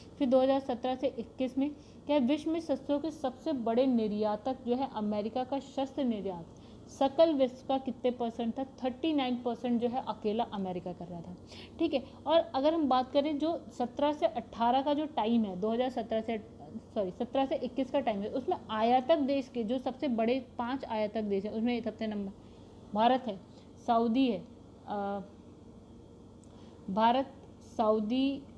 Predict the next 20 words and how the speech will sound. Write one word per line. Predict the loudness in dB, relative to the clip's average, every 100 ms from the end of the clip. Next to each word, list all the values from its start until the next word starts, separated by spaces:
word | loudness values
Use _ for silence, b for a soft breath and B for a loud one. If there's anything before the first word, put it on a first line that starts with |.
| 0
अरब | 2 2
होगा | 0 -2
guys, | -4 -6
and | -10 -2 4 6
then | 6
मिस्र | 6 4 2 0
है, | 0 -2 -2
ऑस्ट्रेलिया | -4 -6 -2 0 4 2
है | 2 -2 0
and | -2 0
चीन | -6 -6
है। | -8
ठीक | -8 -8
है, | -8 B B -8
तो | -2
ये | 0
क्या | 2
है, | 0
सऊदी | -2 -4 -2 -4
अरब। | -6